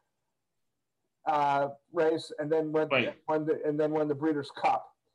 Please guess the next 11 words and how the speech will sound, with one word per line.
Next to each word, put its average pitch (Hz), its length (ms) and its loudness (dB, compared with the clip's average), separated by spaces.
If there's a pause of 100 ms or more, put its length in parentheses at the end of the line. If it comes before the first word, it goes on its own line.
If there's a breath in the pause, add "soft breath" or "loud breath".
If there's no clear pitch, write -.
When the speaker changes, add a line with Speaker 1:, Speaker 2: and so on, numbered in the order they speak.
(460)
Speaker 1:
Uh, 151 260 2
only 180 240 2
raced 175 280 -2
six 180 180 -8
races, 165 400 0
won 160 180 2
all 160 180 4
six, 156 400 -2
including 156 320 -2
the 143 40 -2
Breeders' 156 300 -2